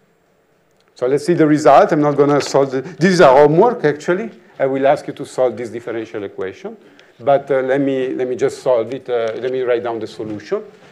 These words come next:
You see, this becomes a differential equation where we know everything, essentially. We know H is two over three T, and we know rho phi.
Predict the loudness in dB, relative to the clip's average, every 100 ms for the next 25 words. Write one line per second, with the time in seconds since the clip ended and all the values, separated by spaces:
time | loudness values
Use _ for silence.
0 | -20 _ -10 -4 -4 -4 -6 0 2 2
1 | -4 -6 -4 -4 -4 -4 0 0 0 0
2 | 2 2 0 0 0 -2 -8 -14 -14 -14
3 | -14 -14 -14 -12 -10 -6 -4 -2 -2 -6
4 | -10 -10 -10 -10 -16 -16 -12 -4 -4 -4
5 | -8 -8 -16 -12 -10 -10 -14 _ _ -10
6 | -4 -2 -2 -2 -2 -2 -6 -4 -4 -6